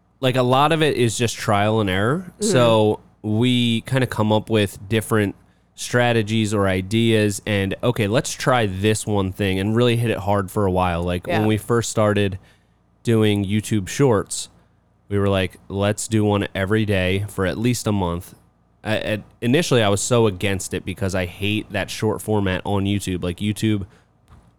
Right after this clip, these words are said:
Speaker 1: is really the one place where you can upload long format and people go to watch that. So I hated that they
Speaker 2: Yeah.
Speaker 1: were doing this short content, and I'm still very iffy about it. I still
Speaker 2: Yeah.
Speaker 1: don't like it,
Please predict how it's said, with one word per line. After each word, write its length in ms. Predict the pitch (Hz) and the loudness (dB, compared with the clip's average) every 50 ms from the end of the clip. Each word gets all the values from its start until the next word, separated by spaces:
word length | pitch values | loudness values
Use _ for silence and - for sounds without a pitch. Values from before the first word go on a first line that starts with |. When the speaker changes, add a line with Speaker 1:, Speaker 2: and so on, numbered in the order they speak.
| _ _ | _ _
Speaker 1:
is 160 | - 123 110 | -6 -2 0
really 180 | 120 139 147 139 | 2 2 2 2
the 80 | 110 104 | 2 2
one 220 | 101 107 104 101 | 2 2 0 2
place 280 | 104 104 104 95 - - | 0 0 0 0 -2 -2
where 120 | 98 98 | -2 -2
you 160 | 95 98 104 | -2 -2 -2
can 200 | - - 104 98 - | -2 -2 -2 -2 -4
upload 420 | - 104 101 - 104 101 92 85 | -4 -6 -4 -2 -2 -2 -2 -2
long 380 | 95 95 98 101 104 104 107 104 | -4 -2 0 0 0 0 0 -2
format 400 | - 101 101 101 95 95 90 87 | -2 -2 -2 0 0 0 -2 -2
and 100 | 78 90 | -4 -4
people 240 | 107 110 110 101 | -6 -4 -4 -4
go 300 | 90 85 98 98 98 101 | -4 -2 0 0 2 2
to 80 | 90 90 | 0 0
watch 320 | 82 90 90 87 87 - | 0 0 0 -2 -2 -4
that. 240 | - 90 80 78 - | -6 -6 -6 -6 -6
So 100 | - 95 | -6 -4
I 60 | 92 | -6
hated 540 | 90 87 98 107 107 110 107 110 107 101 101 - - - _ _ _ _ _ _ _ _ _ _ - | -6 -6 -4 -4 -2 0 0 0 0 -2 -4 -8 -16 -20 _ _ _ _ _ _ _ _ _ _ -6
that 140 | - 110 - | -4 -2 2
they 60 | 117 | 2
Speaker 2:
Yeah. 60 | 113 | 4
Speaker 1:
were 100 | 113 110 | 2 2
doing 360 | 98 - 131 135 127 113 107 104 | 2 2 2 4 4 4 2 2
this 120 | 98 95 | 0 -2
short 320 | - - - 107 95 - | -2 -2 -2 0 0 0
content, 480 | - 117 117 117 110 104 104 98 92 69 | 0 0 0 0 0 0 -2 -2 -2 -2
and 80 | 98 101 | -2 -4
I'm 120 | 98 98 | -4 -4
still 640 | - - - - 156 160 156 135 120 110 104 107 - - _ _ _ _ _ _ _ _ _ _ _ - | -6 -8 -4 0 2 2 4 4 4 2 2 0 -4 -12 _ _ _ _ _ _ _ _ _ _ _ -4
very 260 | 110 107 104 95 85 | -2 0 0 0 0
iffy 220 | 95 90 - 92 90 | -2 -4 -4 -4 -4
about 220 | 85 90 85 85 | -2 -2 -4 -2
it. 20 | 90 | -4
I 40 | 95 | -4
still 220 | 95 - - 165 | -4 -2 0 2
Speaker 2:
Yeah. 140 | 170 175 175 170 | 2 2 2 2
Speaker 1:
don't 60 | 165 | 0
like 220 | 95 95 90 - | 0 -2 -2 -4
it, 160 | 85 87 - | -6 -6 -8